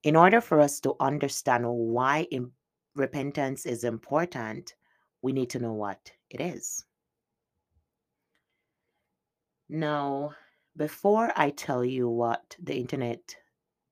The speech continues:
is saying about this word, I want to tell you my understanding concerning scriptures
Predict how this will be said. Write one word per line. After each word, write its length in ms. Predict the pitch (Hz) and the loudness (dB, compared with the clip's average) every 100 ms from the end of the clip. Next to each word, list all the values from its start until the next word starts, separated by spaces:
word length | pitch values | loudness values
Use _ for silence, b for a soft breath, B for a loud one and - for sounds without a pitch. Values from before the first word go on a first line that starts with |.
| _ | _
is 200 | - 120 | -8 -6
saying 260 | - 120 117 | -2 -2 -2
about 360 | 113 110 - | -4 -6 -8
this 360 | - 107 - - | -10 -10 -8 -10
word, 460 | 117 151 135 127 180 - - | 0 2 4 0 -6 -12 -6
I 80 | 113 | -4
want 200 | 117 120 | -2 -4
to 140 | 120 | -4
tell 160 | 123 117 | -2 -2
you 200 | 117 110 | -2 -4
my 280 | 113 113 - | -4 -4 -4
understanding 1000 | 117 110 110 - - 117 113 110 107 113 _ B B B B B | -6 -6 -8 -10 -8 -6 -6 -6 -8 -12 _ B B B B B
concerning 520 | 127 123 - 113 110 | -6 -6 -4 -6 -6
scriptures 840 | 107 - 131 - 113 110 107 - | -10 -8 -8 -6 -8 -6 -8 -10